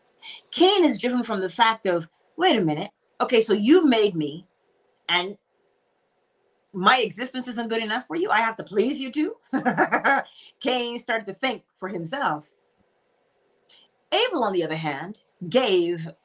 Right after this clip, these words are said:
out of fear. As within,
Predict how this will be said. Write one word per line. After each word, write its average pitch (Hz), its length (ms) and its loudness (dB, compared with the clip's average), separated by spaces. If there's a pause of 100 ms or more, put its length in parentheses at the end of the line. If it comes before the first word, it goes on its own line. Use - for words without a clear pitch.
(340)
out 185 160 6
of 160 120 -4
fear. - 640 -16 (3500)
As 151 220 4
within, 247 640 0